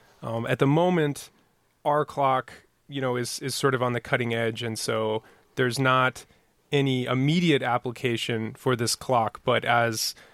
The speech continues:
communication technology and global positioning technology advance, certainly the clocks will need to get better, and when that happens, you know, we'll, we'll be ready for them.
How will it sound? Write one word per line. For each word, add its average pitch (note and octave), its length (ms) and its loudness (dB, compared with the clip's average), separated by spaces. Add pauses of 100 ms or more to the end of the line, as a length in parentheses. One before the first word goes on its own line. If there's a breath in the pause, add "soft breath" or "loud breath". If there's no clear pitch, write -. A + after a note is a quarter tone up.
(160 loud breath)
communication D3 760 2
technology B2+ 880 -2
and A2+ 160 -4
global C3 280 0
positioning A#2+ 560 -2
technology A#2 640 -2
advance, A#2 640 0 (120)
certainly A#2+ 480 0
the A2+ 120 -4
clocks - 480 2
will A#2 80 -4
need A#2 180 -4
to A2+ 80 -6
get A2 180 -4
better, A#2 440 2 (320 soft breath)
and A#2+ 200 -4
when C#3+ 160 4
that B2 200 0
happens, A#2+ 560 0
you A2+ 80 -4
know, A2 100 -2
we'll, A2 320 -2 (160)
we'll A#2 140 -6
be A2+ 100 -4
ready G#2+ 240 0
for A2 180 -10
them. A#2+ 280 -8